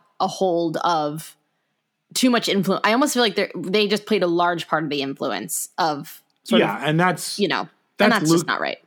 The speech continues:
Speaker 2: that's Disney's fault for
Speaker 1: Yeah.
Speaker 2: retconning. Listen, even if you hate
Speaker 1: Yes.
Speaker 2: The Last Jedi, you basically said, "No, thank you to this movie. Let's keep moving forward." Whereas
Speaker 1: Yeah.
Speaker 2: the things that were established in that movie, as much as you didn't like them,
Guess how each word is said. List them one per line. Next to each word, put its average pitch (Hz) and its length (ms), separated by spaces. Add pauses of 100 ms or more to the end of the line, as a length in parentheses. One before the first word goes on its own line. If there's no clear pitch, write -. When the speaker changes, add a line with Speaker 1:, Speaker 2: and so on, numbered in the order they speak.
(180)
Speaker 2:
that's 202 220
Disney's 131 420
fault 104 300 (160)
for 139 320
Speaker 1:
Yeah. 190 180 (540)
Speaker 2:
retconning. 131 760
Listen, 160 340 (200)
even 254 240
if 208 80
you 190 100
hate - 200
Speaker 1:
Yes. 170 140
Speaker 2:
The 190 80
Last 170 380
Jedi, 180 500 (280)
you 160 240
basically 180 600
said, 151 460
"No, 151 240
thank 151 340
you 147 80
to 127 60
this 123 240
movie. 127 240
Let's 127 220
keep 131 180
moving 123 280
forward." 151 440 (220)
Whereas 147 600 (300)
Speaker 1:
Yeah. 160 60
Speaker 2:
the 160 60
things 214 360
that 190 140
were 160 80
established 156 520
in 185 60
that 190 140
movie, 208 400 (260)
as 165 160
much 185 160
as 190 80
you 208 80
didn't 165 200
like 147 280
them, 190 240